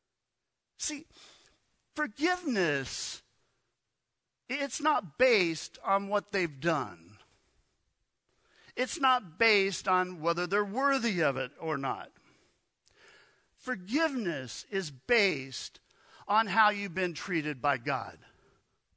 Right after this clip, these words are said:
You forgive. Why? Because you've been forgiven. It's the code. It's what guides us.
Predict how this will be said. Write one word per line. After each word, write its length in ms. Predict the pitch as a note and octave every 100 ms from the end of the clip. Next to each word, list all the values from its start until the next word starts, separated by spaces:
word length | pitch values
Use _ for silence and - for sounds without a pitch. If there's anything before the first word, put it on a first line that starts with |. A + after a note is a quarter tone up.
| _ _ _ _ - - _
You 220 | F#3 C4 B3
forgive. 960 | - F3+ D#3+ C4+ G3+ E3+ G3+ G#3+ - - - - _ _ _ _ _ _ _ _ _ _ _ _ _ _ A#3+
Why? 400 | B3 A3+ - - _ _ _ _ _ _ _ _ _ -
Because 280 | E3 F3 F3+
you've 140 | C#3+
been 160 | F#3 B2+
forgiven. 640 | - A2+ - B3 G3+ A2 - _ _ _ _ _ _ _ _ _ _ _ _ _ -
It's 320 | B3 - -
the 140 | E3 -
code. 640 | - C#4 G3 C#3+ A2 G#2 - - F3 -
It's 260 | B3 F#3+
what 320 | F#3+ F#3 E3 C#3+
guides 520 | G3+ A3 A3+ D#3 D3
us. 260 | A#2+ G#2+